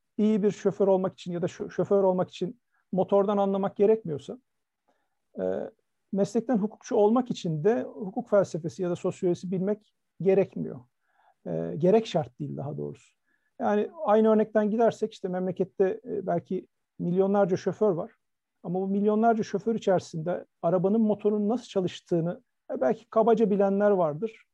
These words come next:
O belli bir sayıdadır. Hele hele o arabanın motorunun nasıl yapılması gerektiğini bilenler herhalde parmaklarla saymaya başlayacağız.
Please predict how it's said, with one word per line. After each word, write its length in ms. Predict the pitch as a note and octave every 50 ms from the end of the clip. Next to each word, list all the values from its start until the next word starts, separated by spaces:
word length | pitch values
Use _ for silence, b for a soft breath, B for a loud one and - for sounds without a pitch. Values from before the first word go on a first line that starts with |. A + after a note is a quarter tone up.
| _ _ _
O 280 | - - F#3+ F#3+ - F3+
belli 220 | F3 E3+ E3+ F3
bir 60 | F3
sayıdadır. 520 | E3 - E3 D#3 C#3+ C#3 D3 E3+ G3+ G3+ - b b b b b b b b b b b
Hele 280 | _ - - G#3 A#3+ C4
hele 160 | A#3 B3+ B3+
o 140 | A3 G#3 G#3
arabanın 360 | G#3+ G#3+ A3 G3 A3 A3 G#3+
motorunun 500 | G#3+ G#3 G#3 G#3 - G#3+ G#3+ G#3+ G#3 G3
nasıl 240 | G#3 A#3 A#3 - B3+
yapılması 440 | G#3 G3 - F3 E3 D#3+ - - D#3+
gerektiğini 520 | D3+ D#3+ D3+ D3 - _ - C#3 E3 C#3+
bilenler 380 | D#3 E3+ E3+ E3 E3 G3 A3+ D#3
herhalde 400 | E3+ F#3 F3+ E3 D#3+ E3 G#3+ G3+ b b b b b _ -
parmaklarla 580 | F#3 F#3 F#3 F3+ G3+ - - G3+ F3 E3 F#3
saymaya 420 | F3+ - F#3+ F3 F3+ F3+ F#3 F#3+ F3
başlayacağız. 560 | D#3+ D3 A2 - - D3+ C#3+ D3+ C3+ -